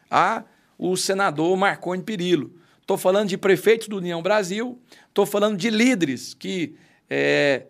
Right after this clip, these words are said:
deixaram a base do Marconi e tão voltando a apoiar sem ter,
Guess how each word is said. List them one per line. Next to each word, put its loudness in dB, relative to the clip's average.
deixaram 2
a 2
base 2
do -4
Marconi -4
e -8
tão -2
voltando 0
a 2
apoiar 2
sem -2
ter, 2